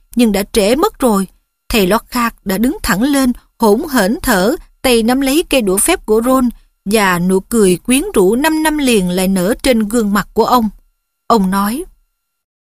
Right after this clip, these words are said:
"Cuộc phiêu lưu chấm dứt ở đây thôi, lũ nhóc à. Ta sẽ lấy một ít da rắn này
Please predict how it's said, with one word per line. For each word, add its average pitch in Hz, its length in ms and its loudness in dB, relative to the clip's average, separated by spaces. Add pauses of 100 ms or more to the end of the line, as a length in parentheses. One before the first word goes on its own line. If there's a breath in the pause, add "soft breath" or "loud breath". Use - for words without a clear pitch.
(260)
"Cuộc 196 220 2
phiêu 233 200 2
lưu 220 200 2
chấm 254 240 -2
dứt 320 140 0
ở 196 140 0
đây 214 240 2
thôi, 233 260 4
lũ 175 100 0
nhóc 254 220 0
à. 214 200 0 (680)
Ta 190 180 2
sẽ 175 140 -2
lấy 196 240 -2
một 302 260 -4
ít 330 180 2
da 208 200 0
rắn 214 220 -2
này 247 120 0